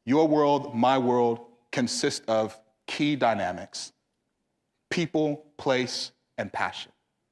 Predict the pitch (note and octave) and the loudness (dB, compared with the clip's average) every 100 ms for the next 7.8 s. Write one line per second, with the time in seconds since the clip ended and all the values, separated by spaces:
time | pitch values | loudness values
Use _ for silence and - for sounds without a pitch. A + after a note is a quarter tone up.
0 | _ _ _ _ _ _ _ - - B2+ | _ _ _ _ _ _ _ -16 -6 -4
1 | C#3 C3 B2+ B2+ B2+ B2+ B2+ - _ _ | -2 -2 -2 -4 -4 -4 -6 -14 _ _
2 | _ _ _ _ A2 G2 - - A#2 B2+ | _ _ _ _ -6 -6 -10 -12 -8 -8
3 | - A2+ A#2 B2 A#2 - A#2+ B2 - _ | -8 -8 -8 -8 -8 -8 -8 -8 -12 _
4 | _ _ - A#2 A2 - - D3 C#3 - | _ _ -6 -4 -4 -10 -8 -6 -6 -6
5 | B2 A2+ A#2+ A2 - G#2+ G2+ G#2 A2 A#2+ | -6 -4 -6 -6 -10 -10 -10 -10 -10 -8
6 | A2+ G2 G2+ - - A#2+ A#2+ - A2+ A2 | -8 -10 -18 -12 -8 -6 -6 -8 -10 -8
7 | G#2+ F#2+ - - G2+ E2+ - | -10 -10 -16 -18 -16 -14 -16